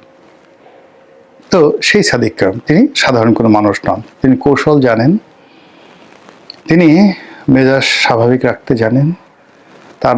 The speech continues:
দক্ষতা রয়েছে, অভিজ্ঞতা রয়েছে। বাংলাদেশের মধ্যে সবচেয়ে একটি বৃহৎ দলকে চ্যালেঞ্জ দিয়ে সেই দলের মধ্যে ঢুকে গিয়ে সেই দলের একেবারে যেটিকে বলা হয় টুস টুস করে দেওয়া, তো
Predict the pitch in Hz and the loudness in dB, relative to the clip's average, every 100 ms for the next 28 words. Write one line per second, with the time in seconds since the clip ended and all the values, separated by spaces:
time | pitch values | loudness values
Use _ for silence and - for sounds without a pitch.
0 | 113 - - - 156 131 113 127 110 117 | 0 -2 -4 -2 0 0 0 0 0 0
1 | 131 131 127 131 - - - - _ _ | -2 -2 0 -2 -4 -10 -18 -20 _ _
2 | - _ - 120 120 120 113 - 139 110 | -20 _ -2 0 2 0 0 0 0 0
3 | - - - 185 - 123 110 107 104 104 | -2 -4 -4 -2 -2 -2 -2 -2 -2 -2
4 | 120 107 110 104 156 - 131 123 151 170 | -2 -2 -2 -2 -4 -2 -2 2 2 2
5 | - - 107 165 - 110 107 104 104 110 | 0 0 0 0 -2 -2 0 0 -2 0
6 | - 262 - - - - - 113 147 131 | -2 -2 -6 -16 -16 -4 0 2 2 2
7 | 147 196 - 113 113 131 220 254 - - | 2 0 -2 0 0 2 0 -2 -8 -20
8 | - _ - - - 120 107 190 262 - | -20 _ -4 -4 -2 -2 0 0 -2 -2
9 | 104 101 104 104 101 98 - 110 - - | -2 -2 -2 -2 0 -2 -2 -4 -6 -18
10 | - _ _ _ _ _ - 135 - 127 | -20 _ _ _ _ _ -4 -2 -2 -4
11 | - - 92 98 98 - - _ _ _ | -4 -6 -4 -2 -4 -6 -14 _ _ _
12 | - 90 - _ _ _ _ _ - - | -20 -20 -20 _ _ _ _ _ -20 -20
13 | - _ _ _ _ - | -20 _ _ _ _ -6